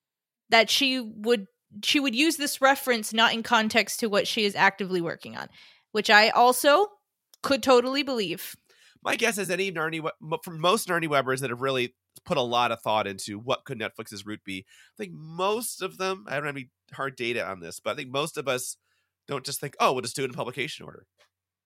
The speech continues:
Speaker 2: or even just do it in chronological order. I think most people have, uh, "Well, we have to do something a little bit different to give it some sort of beginning, middle, and end kinda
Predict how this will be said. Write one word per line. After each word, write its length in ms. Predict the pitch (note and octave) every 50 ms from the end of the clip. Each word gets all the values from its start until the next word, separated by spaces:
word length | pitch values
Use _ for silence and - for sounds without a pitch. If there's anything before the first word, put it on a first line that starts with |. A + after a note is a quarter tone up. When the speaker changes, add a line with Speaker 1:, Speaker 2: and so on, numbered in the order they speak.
| _ _ _
Speaker 2:
or 180 | - A#2 A#2+ - -
even 200 | D3+ E3 E3+ E3
just 160 | D#3 C3+ -
do 80 | - A#2
it 60 | B2
in 60 | B2+
chronological 520 | C#3+ C#3+ B2 A2+ A2+ C3+ C3+ A#3 - A#2+
order. 200 | - D2+ D#2+ D#2
I 40 | G2+
think 120 | A#2 A#2+ B2+
most 220 | C#3+ D3 - - - _
people 400 | D3 C#3+ B2+ B2+ B2+ B2 A#2 _ _ _ _ _ _
have, 220 | C3+ C3 A#2+ A#2+
uh, 260 | C3 A#2 A#2 G#2+ F#2+ - _ _ _ _ _ _ _ _ _ _ _
"Well, 420 | _ F#3 F#3+ F#3 F3+ E3 D#3 - -
we 180 | - D#3+ F3 D3+ - -
have 140 | F3 E3+ -
to 60 | -
do 140 | C3+ D#3 D#3+
something 300 | - - E3 C3 D3 C3+
a 60 | B2+
little 220 | B2 B2+ C3 C3 B2+
bit 180 | B2 A2 -
different 320 | - A#2+ - - G#2 G2 G#2
to 60 | G2+
give 220 | G#2 A#2 A#2+ G#2
it 140 | A#2 G#2 - _ _ _ _ _ _
some 500 | _ - - - - - - A3 A3+ F#3+
sort 340 | F#3 - - G#3 F#3 F#3 F#3
of 120 | F#3 C#3+ D3
beginning, 440 | D3 C3 C3 C#3 C3+ C3+ C3+ B2
middle, 300 | A#2 B2+ B2+ A#2+ A#2 A2+
and 100 | A2 G2+
end 280 | G#2+ G#2+ G#2+ G2+ G2+ A2+
kinda 400 | - C3+ A#2+ G#2+ G#2 G2 F#2+